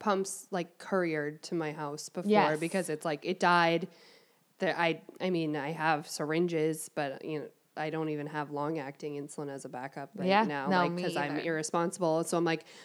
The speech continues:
Speaker 1: "Okay, I'm gonna be taking, <laughs> taking shots every two hours until this pump shows up and they make it happen."
Speaker 2: Mm-hmm.
Speaker 1: I, I mean, I think that it's really important to have really good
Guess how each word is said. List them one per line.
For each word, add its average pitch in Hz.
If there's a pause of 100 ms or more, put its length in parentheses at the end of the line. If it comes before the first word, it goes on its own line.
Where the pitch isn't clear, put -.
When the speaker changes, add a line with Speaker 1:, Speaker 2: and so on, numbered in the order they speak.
(120)
Speaker 1:
"Okay, 277
I'm 247
gonna 247
be 247
taking, 254 (260)
<laughs> -
taking 233
shots 330
every 233
two 285
hours 277
until 220
this 226
pump 294
shows 190
up 170
and 165
they 160
make 160
it 143
happen." 143
Speaker 2:
Mm-hmm. 175
Speaker 1:
I, 180
I -
mean, 180
I 175
think 214
that 180
it's 143
really 156
important 135
to 127
have 113
really 110
good 101